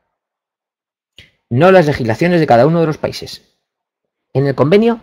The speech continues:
de Berna, que es teóricamente aquel al cual deberían, eh, prestar atención todas y cada una de las, mm, eh, legislaciones nacionales.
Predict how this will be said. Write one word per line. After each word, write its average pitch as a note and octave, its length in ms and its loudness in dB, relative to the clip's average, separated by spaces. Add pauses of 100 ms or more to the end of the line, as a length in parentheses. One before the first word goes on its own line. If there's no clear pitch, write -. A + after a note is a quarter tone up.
de F#3 140 2
Berna, - 520 -6 (680)
que B2 140 0
es - 160 -4 (360)
teóricamente C#3 760 0
aquel B2 340 2
al C3+ 200 2
cual D#3 360 2
deberían, B2+ 540 0 (260)
eh, G#2 340 -2
prestar G#2 360 -2
atención C#3+ 680 0 (380)
todas C3+ 440 2
y B2 60 -4
cada D3+ 260 4
una C#3 560 0
de C3+ 920 2
las, A#2 720 4
mm, F#2+ 420 -6 (640)
eh, F2+ 140 -8
legislaciones G#2 640 -4
nacionales. G#2 540 -8